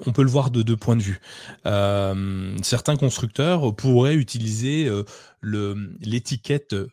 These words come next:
écologie pour vendre plus de produits. Et ça, c'est étonnant. Euh... enfin, ils l'utilisent d'ailleurs, hein, tous les constructeurs le font, enfin, toutes les entreprises font. Nous, on est plus écologique que les autres. Et achetez donc nos produits, le fait d'acheter un nouveau produit, ça,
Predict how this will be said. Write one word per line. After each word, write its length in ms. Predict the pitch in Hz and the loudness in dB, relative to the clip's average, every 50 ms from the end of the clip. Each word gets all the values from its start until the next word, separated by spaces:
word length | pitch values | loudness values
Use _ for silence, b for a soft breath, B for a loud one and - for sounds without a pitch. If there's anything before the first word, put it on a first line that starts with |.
| _ _ _ | _ _ _
écologie 720 | 139 131 - - 143 131 127 127 127 123 165 190 - _ _ _ | -4 -4 0 2 4 4 4 4 2 0 -2 -4 -6 _ _ _
pour 180 | - 123 117 113 | -4 -4 -2 0
vendre 260 | 104 110 110 110 104 | 0 0 0 -2 -2
plus 240 | - - 165 151 123 | -2 0 0 0 2
de 120 | 117 123 | 0 0
produits. 500 | 110 - - 131 120 110 104 98 92 - - _ _ _ _ b b b b b b b b b b b b b b b - | -2 -2 -2 -2 -2 -2 -4 -8 -10 -12 -16 _ _ _ _ b b b b b b b b b b b b b b b -12
Et 100 | - 131 | -8 -8
ça, 200 | - - - 147 | -6 -6 -6 -6
c'est 160 | - - 127 | -4 -4 -4
étonnant. 400 | 117 - - 143 165 175 139 104 - _ _ - 120 | -2 0 2 2 2 2 0 -2 -6 _ _ -8 -6
Euh... 280 | 113 104 101 98 101 | -4 -2 -2 -4 -4
enfin, 240 | 92 - - 110 107 - | -4 -4 -4 -4 -4 -4
ils 200 | 120 113 117 127 | -4 -2 0 0
l'utilisent 360 | 123 113 - - 139 143 120 | 0 -2 -2 -2 -4 -4 -2
d'ailleurs, 340 | 107 107 104 113 110 107 101 | -2 -2 0 0 0 -2 -4
hein, 340 | 92 95 92 95 98 95 87 | -6 -8 -10 -10 -10 -12 -14
tous 120 | - - 107 | -12 -12 -12
les 60 | 104 | -12
constructeurs 580 | - - 98 - - 113 101 - 113 117 113 110 | -12 -12 -14 -12 -12 -14 -12 -10 -10 -10 -10 -10
le 120 | 104 101 | -10 -10
font, 300 | - - 131 135 143 131 | -10 -8 -8 -8 -6 -8
enfin, 220 | 107 104 - - | -8 -8 -8 -10
toutes 320 | - - - 120 - _ - | -10 -10 -12 -14 -14 _ -8
les 240 | 104 104 101 104 117 | -8 -6 -4 -4 -4
entreprises 540 | 110 110 - - 131 - - 175 180 156 | -6 -4 -4 -4 -4 -2 -2 -2 -4 -4
font. 400 | - - - 135 131 120 110 104 | -4 -6 -6 -6 -4 -4 -4 -4
Nous, 120 | 110 127 147 | -2 0 0
on 120 | 135 117 | 0 0
est 140 | 110 104 101 | -2 -4 -6
plus 200 | - - 123 113 | -6 -6 -4 -4
écologique 440 | 110 - - 110 110 104 104 110 104 | -4 -4 -4 -4 -4 -4 -4 -6 -6
que 100 | - 107 | -6 -6
les 220 | 95 98 98 95 127 | -4 -4 -4 -2 -2
autres. 340 | 170 175 - 98 92 90 B B B B B B B B B _ _ - | -2 -2 -4 -6 -10 -12 B B B B B B B B B _ _ -4
Et 200 | 139 139 131 117 - | -2 0 0 -2 -2
achetez 320 | 123 120 - - - 170 151 | -6 -6 -6 -4 -4 0 2
donc 240 | 208 226 - - | 2 0 2 0
nos 100 | - 147 | 0 -2
produits, 460 | 127 - - 143 131 117 113 104 104 - _ _ _ _ _ _ _ _ _ _ | -2 0 0 -2 0 0 -4 -6 -8 -10 _ _ _ _ _ _ _ _ _ _
le 240 | 135 120 120 131 | -4 -2 0 0
fait 220 | 131 - 196 185 160 | 0 0 0 -2 0
d'acheter 360 | 131 139 139 127 - - 156 | 0 0 0 0 0 -2 -2
un 60 | 143 | 0
nouveau 200 | 143 135 127 131 | 2 2 2 2
produit, 300 | 127 - 131 127 139 170 | 2 2 0 0 0 -2
ça, 180 | 160 - - | -4 -6 -6